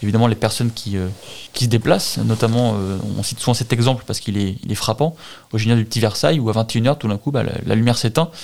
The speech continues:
alors qu'en plus, la voirie est dégradée à proximité. Donc, pour les personnes qui circulent, euh, qui se déplacent, évidemment, c'est très dangereux.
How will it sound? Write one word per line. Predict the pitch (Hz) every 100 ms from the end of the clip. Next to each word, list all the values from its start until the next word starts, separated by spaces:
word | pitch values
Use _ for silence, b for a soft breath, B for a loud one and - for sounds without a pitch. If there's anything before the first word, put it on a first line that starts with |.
| B B B B -
alors | 113
qu'en | 113 120
plus, | 160 -
la | 117
voirie | 120 143 139
est | -
dégradée | 117 123 123
à | 123
proximité. | 113 - 120 170
Donc, | 131 113
pour | 127
les | 120
personnes | 120 135 120
qui | 120
circulent, | - 117 - 135 113 B B B B -
euh, | 104 104 101 95 82 - -
qui | 117
se |
déplacent, | 113 113 165 175 - -
évidemment, | 107 107 113 147
c'est | - 117 -
très | -
dangereux. | 139 120 113